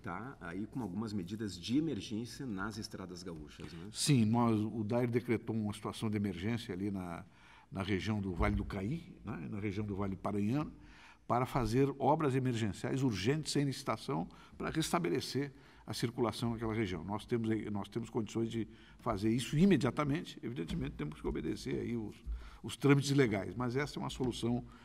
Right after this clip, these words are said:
Speaker 2: mais rápida, né, em função da condição de emergência que se configurou nesses locais.
Speaker 1: Muito obrigado, então, governador Tarso Genro, pela sua participação.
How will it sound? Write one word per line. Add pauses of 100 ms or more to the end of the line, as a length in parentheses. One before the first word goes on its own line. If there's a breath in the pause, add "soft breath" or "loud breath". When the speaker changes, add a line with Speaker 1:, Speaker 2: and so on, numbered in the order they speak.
Speaker 2:
mais
rápida,
né, (280 loud breath)
em
função
da
condição
de
emergência (280 loud breath)
que
se
configurou
nesses
locais. (220 loud breath)
Speaker 1:
Muito
obrigado,
então,
governador
Tarso
Genro, (280)
pela
sua
participação.